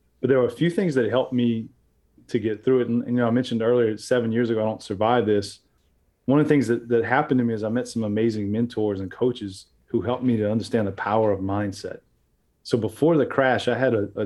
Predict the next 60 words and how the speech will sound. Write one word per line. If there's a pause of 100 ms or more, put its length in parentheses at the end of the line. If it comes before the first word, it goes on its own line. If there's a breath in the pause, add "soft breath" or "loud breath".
(160)
what
I
call
the
dream
board (480)
that
had
a
picture
of
all
of
the
things (280)
that
were
important
to
me
that
I
was
working
for
in
life. (240)
And
so
I
had
my
core
values,
a
picture
that
represented
my
core
values
on
it. (680)
I
had
a
few
material
goals,
you
know,
paying
off
our
house,
stuff
like
that
on
it.